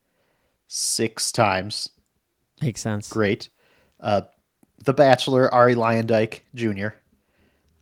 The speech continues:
Speaker 1: uh, Elio Castroneves, Ryan Reed, Eric Jones, Martin Truex, Johnny Sauter, Justin Allgaier, Kyle Larson,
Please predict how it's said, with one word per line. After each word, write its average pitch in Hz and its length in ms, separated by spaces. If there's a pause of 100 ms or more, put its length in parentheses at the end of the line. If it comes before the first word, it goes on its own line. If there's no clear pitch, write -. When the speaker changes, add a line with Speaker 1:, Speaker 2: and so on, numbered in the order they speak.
(120)
Speaker 1:
uh, 92 360 (640)
Elio 117 360
Castroneves, 110 800
Ryan 117 420
Reed, 107 420
Eric 117 320
Jones, 98 560
Martin 113 280
Truex, - 840 (440)
Johnny 120 300
Sauter, 107 400
Justin 117 340
Allgaier, 101 560 (840)
Kyle 123 320
Larson, 104 520